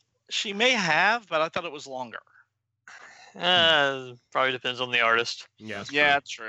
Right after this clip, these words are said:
Speaker 1: true. I mean, it could be either of them. We don't have enough information, but looking at that hair,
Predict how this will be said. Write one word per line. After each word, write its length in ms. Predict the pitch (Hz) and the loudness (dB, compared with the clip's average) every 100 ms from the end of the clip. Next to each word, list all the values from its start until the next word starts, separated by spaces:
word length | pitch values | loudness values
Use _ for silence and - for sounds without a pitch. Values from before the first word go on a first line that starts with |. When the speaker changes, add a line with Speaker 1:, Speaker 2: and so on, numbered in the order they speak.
| 110 | -4
Speaker 1:
true. 40 | |
I 60 | 147 | -2
mean, 180 | 185 214 | 0 0
it 120 | 196 | 0
could 160 | 233 214 | -4 -4
be 140 | 190 | 0
either 320 | 123 135 135 | 2 2 0
of 80 | 147 | -8
them. 180 | 147 143 | -10 -10
We 80 | 139 | -12
don't 200 | 143 135 | -12 -10
have 160 | 135 | -12
enough 320 | 127 131 131 - | -8 -8 -8 -12
information, 800 | - 135 143 143 135 135 151 131 | -12 -10 -6 0 0 0 -4 0
but 240 | 113 110 - - - - | 2 2 -2 -16 -20 -4
looking 240 | 170 170 190 | -2 2 2
at 140 | 170 | 2
that 200 | 160 135 | 2 2
hair, 400 | 147 131 127 143 | 2 0 2 2